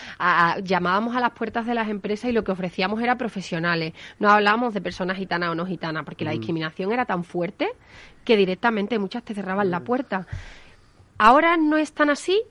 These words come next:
Speaker 1: porque creo que nos hemos creado un nombre y, y muchas empresas son las que quieren colaborar con nosotros y nosotros estamos encantados de mil amores, pero todavía nos encontramos muchas situaciones en las que por tener determinado apellido en tu currículum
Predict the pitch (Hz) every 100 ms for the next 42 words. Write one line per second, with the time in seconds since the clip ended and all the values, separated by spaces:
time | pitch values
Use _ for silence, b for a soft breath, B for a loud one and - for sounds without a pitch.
0 | _ - 214 226 214 208 208 196 _ 226
1 | 247 277 269 262 262 - 254 247 247 247
2 | 254 254 302 302 233 190 190 196 196 185
3 | B B B - 226 214 214 214 233 285
4 | 277 254 262 269 240 277 269 254 254 -
5 | 320 330 240 214 196 202 202 208 202 208
6 | 311 320 415 330 180 196 202 208 208 208
7 | 208 214 208 196 214 208 202 196 190 196
8 | 247 302 339 B B B - 208 196 185
9 | 180 208 269 285 277 254 247 240 220 220
10 | 277 262 233 208 - 185 185 294 B B
11 | B 226 208 196 - 190 196 190 170 185
12 | 175 196 254 285 277 254 247 233 226 214
13 | 220 214 208 175 175 226 247 175 147